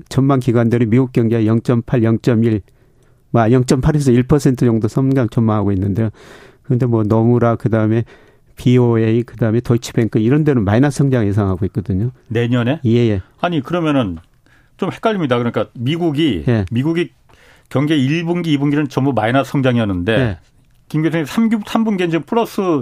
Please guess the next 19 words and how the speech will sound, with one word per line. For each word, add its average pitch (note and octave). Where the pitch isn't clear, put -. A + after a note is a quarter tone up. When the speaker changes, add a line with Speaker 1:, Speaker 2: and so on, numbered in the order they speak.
Speaker 1:
예, A#2+
약간, G2+
예. G#2
Speaker 2:
일 C3+
퍼센트도 E3+
아닌 D#3+
이점육 B2+
퍼센트를, C#3
Speaker 1:
이점사 B2+
퍼센트. B2
Speaker 2:
이점사 A#2+
퍼센트를 D3
Speaker 1:
예. B2+
Speaker 2:
찍을 D#3
것 C3+
같다는 A#2
거잖아요. G#2+
Speaker 1:
예, G#2
예. F#2